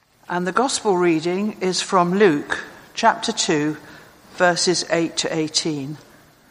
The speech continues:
and can be found on page sixty-two in the Pew Bible.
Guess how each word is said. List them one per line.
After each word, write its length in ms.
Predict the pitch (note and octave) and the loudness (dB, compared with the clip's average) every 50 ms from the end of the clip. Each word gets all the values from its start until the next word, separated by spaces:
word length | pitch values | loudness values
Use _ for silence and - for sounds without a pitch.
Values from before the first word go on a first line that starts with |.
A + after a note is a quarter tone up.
| - - - | -20 -16 -8
and 160 | - E3 E3 | -8 -6 -2
can 160 | - F#3 F3 E3 | -2 -2 0 0
be 120 | F3 F3 | -2 -4
found 500 | - - G3 F#3 F3+ F3+ F3+ F3+ F3 - - - | -4 0 2 4 4 4 2 2 -2 -4 -2 -2
on 180 | E3+ E3+ E3+ | -2 -2 -2
page 380 | - - - E3+ D#3+ D#3+ D3+ - | -4 -6 -6 -4 -4 -2 -2 -2
sixty-two 880 | - - - - - - - E3 D#3+ - - - D#3 C#3+ C#3+ C#3+ C#3+ - | -2 -4 -4 -4 -6 -6 -6 -6 -2 -2 0 2 2 2 2 0 -2 -2
in 120 | C#3+ D3 C#3+ | -2 -2 0
the 100 | C#3+ C#3 | -2 -2
Pew 240 | - - C#3+ C#3+ | -2 -6 -6 -6
Bible. 500 | C#3 - C3 C3 B2+ B2 - - B2+ B2+ | -4 -6 -6 -4 -4 -6 -4 -4 -6 -6